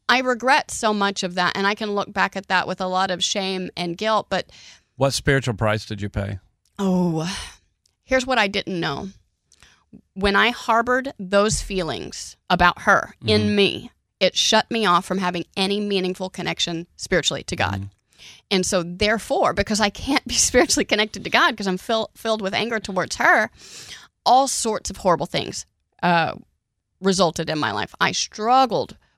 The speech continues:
Speaker 1: with heroin addiction, but also anxiety and depression and controlling behaviors. I yelled at my own kids. I ended up leaving my kids when I was not sober.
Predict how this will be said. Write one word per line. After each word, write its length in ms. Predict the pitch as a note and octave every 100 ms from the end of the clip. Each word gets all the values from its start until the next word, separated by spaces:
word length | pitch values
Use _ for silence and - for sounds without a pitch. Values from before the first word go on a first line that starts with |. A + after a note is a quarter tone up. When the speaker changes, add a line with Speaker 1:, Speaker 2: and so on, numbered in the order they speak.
| _ -
Speaker 1:
with 220 | D#3+ - _
heroin 320 | _ B3+ A#3+ A3
addiction, 420 | G3+ G3 E3 D#3+
but 120 | D#3+
also 260 | F#3+ G3 F#3
anxiety 720 | E3 E3 G#3+ A#3 G3+ F3+ D#3+
and 120 | C#3+
depression 800 | - - A#3 A#3 - F#3+ D#3 F3 - - - _
and 340 | F#3 F3 F#3+ E3+
controlling 580 | - G#3 - A#3 B3 A#3
behaviors. 400 | A3 A3 G3 E3+
I 100 | G#3
yelled 380 | F3+ F3+ A#3 B3+
at 120 | B3
my 200 | G#3 G3+
own 260 | G3+ A#3 A#3
kids. 340 | - F3+ D#3+
I 80 | G3+
ended 220 | G#3 A#3
up 100 | G#3
leaving 320 | G3 G#3 A3+ G#3+
my 220 | A3+ C#4
kids 420 | - D3+ E3 G#3
when 160 | F3+ F3+
I 100 | F3
was 160 | F3
not 220 | F3+ E3
sober. 480 | - F3 D#3 F3 A#3+